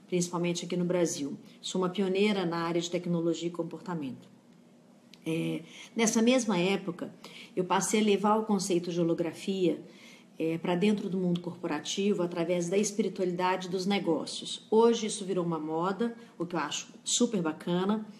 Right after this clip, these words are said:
mas também sou uma pioneira, junto com uma outra pessoa que eu gosto muito, que é o Jair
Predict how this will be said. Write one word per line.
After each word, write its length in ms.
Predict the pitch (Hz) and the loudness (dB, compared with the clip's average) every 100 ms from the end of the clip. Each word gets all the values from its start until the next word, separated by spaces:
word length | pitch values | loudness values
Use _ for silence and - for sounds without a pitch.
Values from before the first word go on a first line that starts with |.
| - - - - - | -20 -20 -20 -16 0
mas 220 | 196 185 | 0 2
também 300 | 190 190 196 | 2 2 2
sou 200 | 196 202 | 2 2
uma 100 | 196 | 2
pioneira, 680 | 214 208 190 196 226 240 - | 2 2 4 4 4 2 0
junto 320 | 202 269 269 | 2 2 2
com 100 | 262 | 2
uma 120 | 240 | 6
outra 280 | 247 285 262 | 6 4 -2
pessoa 380 | - 208 220 208 | -4 -2 -2 0
que 80 | |
eu 60 | 202 | 0
gosto 320 | 175 175 175 | 0 0 -2
muito, 320 | 190 208 214 | 2 2 2
que 80 | - | 2
é 40 | 190 | 0
o 60 | |
Jair 260 | 175 165 | 2 0